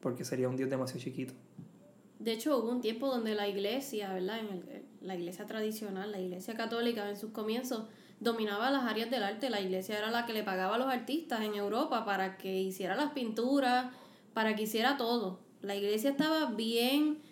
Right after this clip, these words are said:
Speaker 2: bien enfocada en que había
Speaker 1: En,
Speaker 2: que hacer
Speaker 1: en
Speaker 2: arte, había que
Speaker 1: inmortal-,
Speaker 2: hacer artes plásticas.
Speaker 1: en inmortalizar
Speaker 2: Había
Speaker 1: su
Speaker 2: que hacer
Speaker 1: creencia
Speaker 2: escultura, había que hacer pintura,
Speaker 1: y mirar
Speaker 2: había
Speaker 1: hacia el
Speaker 2: que hacer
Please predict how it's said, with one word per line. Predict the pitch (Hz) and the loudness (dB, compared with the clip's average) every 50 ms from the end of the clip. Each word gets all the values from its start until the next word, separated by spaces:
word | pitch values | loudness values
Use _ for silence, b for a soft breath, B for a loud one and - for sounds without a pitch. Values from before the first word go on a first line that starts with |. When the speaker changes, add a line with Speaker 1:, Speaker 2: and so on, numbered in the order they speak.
| b b b b - | b b b b -2
Speaker 2:
bien | 208 240 247 247 254 269 | 2 4 4 4 4 6
enfocada | 277 285 277 277 302 285 302 311 320 320 302 277 254 240 247 - - - | 4 4 4 4 2 2 4 4 6 6 8 8 8 8 6 6 4 2
en | 233 233 226 226 214 214 - | 0 0 2 2 0 0 0
que | - 214 208 208 208 202 196 | 0 0 2 2 2 2 4
había | 196 196 156 - 269 | 6 8 10 12 12
Speaker 1:
En, | 294 285 | 10 10
Speaker 2:
que | 285 | 6
hacer | 254 262 262 240 | 4 4 4 6
Speaker 1:
en | 233 | 6
Speaker 2:
arte, | 233 240 247 160 | 6 8 8 8
había | 156 185 - | 8 8 10
que | 185 | 10
Speaker 1:
inmortal-, | 165 165 165 165 160 - 151 156 160 160 | 12 12 12 12 12 12 12 12 12 12
Speaker 2:
hacer | - 302 294 294 | 12 10 8 8
artes | 302 294 - 254 247 | 6 6 4 0 0
plásticas. | 240 - 226 226 226 226 220 220 180 151 | 0 2 2 4 4 4 4 6 8 8
Speaker 1:
en | 156 | 10
inmortalizar | 156 156 156 156 151 151 160 151 147 143 143 147 147 156 175 - - - - - - - - - - | 10 10 10 10 10 10 10 10 10 10 10 10 10 10 10 8 4 -2 -8 -12 -18 -16 2 8 10
Speaker 2:
Había | 143 147 151 - | 12 12 12 12
Speaker 1:
su | - 175 | 12 12
Speaker 2:
que | 165 | 12
hacer | 147 165 165 | 12 12 12
Speaker 1:
creencia | 185 214 247 247 - - 185 170 170 | 12 12 12 12 12 12 12 12 12
Speaker 2:
escultura, | - 330 330 330 320 302 | 12 12 8 8 8 8
había | 294 269 247 233 | 8 8 8 6
que | 226 254 | 6 4
hacer | 254 269 247 240 | 2 2 2 2
pintura, | - 247 240 240 240 285 302 320 330 320 302 311 | 2 4 4 4 4 4 4 4 4 6 10 10
Speaker 1:
y | |
mirar | - - - - | 12 12 12 12
Speaker 2:
había | 156 151 160 - | 12 12 12 12
Speaker 1:
hacia | - 196 | 12 12
el | 190 | 12
Speaker 2:
que | - - | 12 12
hacer | 175 | 12